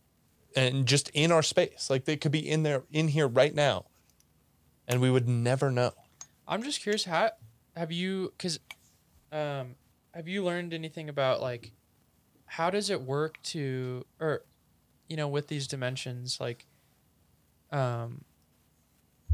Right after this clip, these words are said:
Speaker 2: have there been any, like, ideas of, like, how we could see, or, like, you know,
Speaker 1: I don't
Speaker 2: what,
Speaker 1: know.
Speaker 2: how, um,
Speaker 1: I just don't, I don't think that there's any,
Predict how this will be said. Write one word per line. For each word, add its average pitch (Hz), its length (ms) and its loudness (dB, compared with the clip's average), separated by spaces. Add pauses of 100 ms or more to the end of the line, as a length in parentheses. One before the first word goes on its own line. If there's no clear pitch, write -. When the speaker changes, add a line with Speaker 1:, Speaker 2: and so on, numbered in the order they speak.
(320)
Speaker 2:
have 160 200 -2
there 165 100 2
been 160 180 0
any, 160 300 -4 (520)
like, 131 320 -6
ideas 143 520 -2
of, 135 100 -8
like, 127 180 -6
how 139 280 -2
we 131 140 -4
could 139 360 -6
see, 123 500 -4 (640)
or, 175 120 2
like, 170 320 2
you 180 100 -2
know, 180 140 4
Speaker 1:
I - 20 4
don't 151 80 2
Speaker 2:
what, 180 180 6
Speaker 1:
know. 104 360 -2 (880)
Speaker 2:
how, 180 540 2 (100)
um, 131 600 -4 (480)
Speaker 1:
I 127 80 4
just 175 260 2
don't, 160 240 6 (160)
I 131 80 4
don't 139 480 2
think 139 320 0
that 117 200 0
there's 107 280 4 (100)
any, 120 520 0